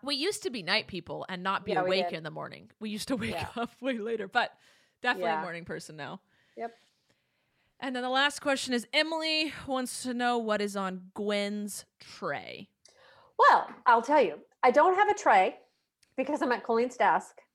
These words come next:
Speaker 1: Yeah.
Speaker 2: But
Speaker 1: So
Speaker 2: things on here
Speaker 1: please.
Speaker 2: that are mine.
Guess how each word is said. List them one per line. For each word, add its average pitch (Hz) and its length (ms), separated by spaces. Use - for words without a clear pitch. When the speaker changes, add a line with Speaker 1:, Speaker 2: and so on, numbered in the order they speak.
Speaker 1:
Yeah. 233 240
Speaker 2:
But 226 100
Speaker 1:
So 220 140
Speaker 2:
things 339 300
on 359 260
here 330 280
Speaker 1:
please. 233 120
Speaker 2:
that 262 160
are 254 100
mine. 240 680